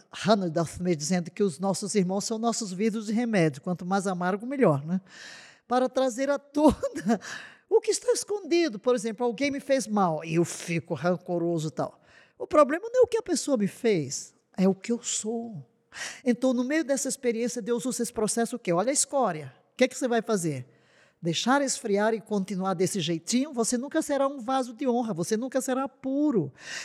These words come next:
Então você tem que se submeter ao processo.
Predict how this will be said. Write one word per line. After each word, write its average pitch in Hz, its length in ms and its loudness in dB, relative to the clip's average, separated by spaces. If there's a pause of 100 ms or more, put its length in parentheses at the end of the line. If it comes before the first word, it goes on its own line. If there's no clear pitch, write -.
(120)
Então 269 200 0
você 269 260 -2
tem 285 360 0
que 269 160 -4
se 262 140 0
submeter 214 540 -2
ao 220 100 -2
processo. 269 720 -4